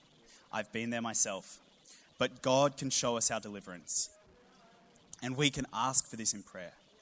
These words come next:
We can expect to see it in prayer. And he doesn't just want to show us our deliverance once we've walked through it. He doesn't want to show us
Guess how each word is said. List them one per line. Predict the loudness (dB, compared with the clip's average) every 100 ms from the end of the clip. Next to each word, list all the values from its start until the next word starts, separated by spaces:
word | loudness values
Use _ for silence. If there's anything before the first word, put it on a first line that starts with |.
| -20 -6
We | -4
can | -2
expect | -2 2 0 2 -4 -2 -10 -8 2
to | 8
see | 8 8 4
it | -4 -8 -10
in | -8
prayer. | -8 -12 -12 -18 -20 -20 -20 -20 -20 -20 -20 -20 -20 -20 -20 -20 -20 -20 -20 _ _ -2
And | 2
he | 8
doesn't | 8 8
just | 4 -2
want | -2
to | -2
show | 0 2
us | 2 0
our |
deliverance | -2 -6 -6 -6 -4
once | -6 -8 -8
we've | -6
walked | -6 -8
through | -10 -10
it. | -10 -14 -20 _ -20 -20 0
He |
doesn't | 4 4 4
want | 0 0
to |
show | 0 2 4
us | 4 4 2